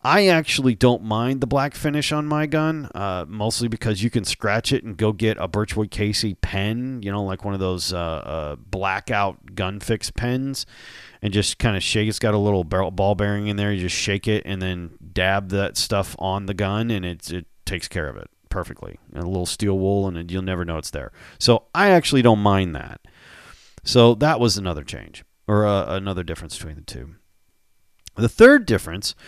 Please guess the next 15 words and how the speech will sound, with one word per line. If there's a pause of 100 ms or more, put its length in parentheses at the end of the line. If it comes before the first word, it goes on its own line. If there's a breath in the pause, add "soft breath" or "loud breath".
(220 loud breath)
was
something
that
I
had
fixed
over
time (220)
anyway, (360 loud breath)
and
that's (120)
a
Wingmaster (540 soft breath)
gets
polished